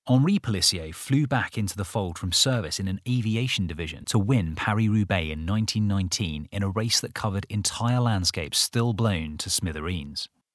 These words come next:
Such conditions saw the race earn the sobriquet, "The Hell of the North," as organisers visiting the area ahead of the race made the following chilling report. "We enter into the centre of the battlefield.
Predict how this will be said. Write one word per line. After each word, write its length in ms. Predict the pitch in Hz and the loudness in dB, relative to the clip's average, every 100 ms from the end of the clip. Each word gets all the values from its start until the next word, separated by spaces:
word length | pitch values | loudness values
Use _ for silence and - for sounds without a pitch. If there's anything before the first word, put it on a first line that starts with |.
| _ | _
Such 280 | - 190 - | 4 6 4
conditions 640 | - 147 123 92 82 - - | 2 2 2 0 0 2 4
saw 280 | - 127 | 6 4
the 100 | 143 | 4
race 320 | 127 98 - - | 4 4 2 2
earn 160 | 117 127 | 2 4
the 80 | 143 | 6
sobriquet, 680 | - 117 85 90 87 80 - | 6 4 0 -4 -4 -4 -4
"The 100 | 98 | -2
Hell 280 | - 131 107 | 0 2 2
of 120 | 107 | 2
the 80 | 117 | 2
North," 500 | 104 82 73 - - - | 2 2 -4 -12 -14 -6
as 100 | 110 135 | -2 2
organisers 540 | 151 139 135 127 117 | 4 6 6 6 6
visiting 480 | 101 135 131 156 139 | 4 4 4 4 4
the 120 | 120 | 4
area 340 | 95 80 80 | 4 2 0
ahead 280 | 78 - 156 | -2 0 0
of 120 | 139 | 0
the 100 | 92 | -2
race 320 | 76 69 - - | -6 -2 -2 2
made 280 | 101 110 - | 4 4 2
the 60 | |
following 680 | - - 135 107 76 73 78 - | -6 2 4 4 0 -6 -10 -4
chilling 500 | - 139 87 71 76 | 0 0 -2 -4 -10
report. 560 | 78 - 82 - - - _ _ _ _ _ | -10 -8 -8 -8 -14 -14 _ _ _ _ _
"We 200 | 104 113 | 2 4
enter 220 | 143 143 | 6 2
into 280 | 143 107 98 | 2 0 0
the 80 | 90 | 2
centre 500 | - 127 113 - 71 | 4 4 2 -2 -10
of 100 | 82 | -10
the 80 | 80 | -6
battlefield. 680 | 92 87 82 - 73 71 - | -2 -2 -4 -10 -12 -12 -16